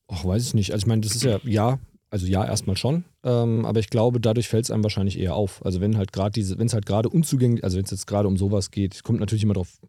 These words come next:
kommt, bräuchte man jetzt ein konkretes Beispiel, aber wenn's jetzt um sowas wie Zugänglichkeit oder sowas geht und es ist dann gerade absichtlich unzugänglich, dann merke ich das ja. Und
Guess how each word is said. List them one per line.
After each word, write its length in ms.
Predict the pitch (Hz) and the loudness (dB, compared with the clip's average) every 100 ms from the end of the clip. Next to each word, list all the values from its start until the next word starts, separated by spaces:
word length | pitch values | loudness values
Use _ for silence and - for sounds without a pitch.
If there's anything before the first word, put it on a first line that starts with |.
| _ _ _ _ _ | _ _ _ _ _
kommt, 340 | - 82 85 | -8 -6 -6
bräuchte 220 | - 90 | -4 -2
man 80 | 92 | -4
jetzt 60 | 87 | -4
ein 100 | 95 | -6
konkretes 260 | - 95 | -4 -6
Beispiel, 320 | - 95 - 90 | -4 -4 -2 0
aber 160 | 95 | 2
wenn's 140 | 104 110 | 2 0
jetzt 140 | 98 | 0
um 260 | 101 98 92 | 0 0 0
sowas 280 | 101 101 | -2 -2
wie 280 | 104 98 92 | 0 0 0
Zugänglichkeit 580 | - 127 120 107 107 107 | 0 2 2 0 0 0
oder 100 | 107 | 0
sowas 260 | 104 101 - | 0 -2 -2
geht 180 | 113 | -2
und 80 | 101 | 0
es 100 | 98 | -2
ist 160 | 107 - | -2 -2
dann 100 | 101 | 0
gerade 240 | 98 101 | 0 0
absichtlich 460 | - - 110 98 - | -2 -4 -4 -4 0
unzugänglich, 720 | 170 - 113 104 104 117 - - - | 2 2 2 2 2 -2 -8 -20 -10
dann 140 | - 104 | 0 2
merke 200 | 104 120 | 4 2
ich 80 | - | -2
das 180 | 92 | -4
ja. 220 | 85 82 87 - - - | -2 -4 -4 -10 -20 -10
Und 340 | 95 95 92 | 0 2 2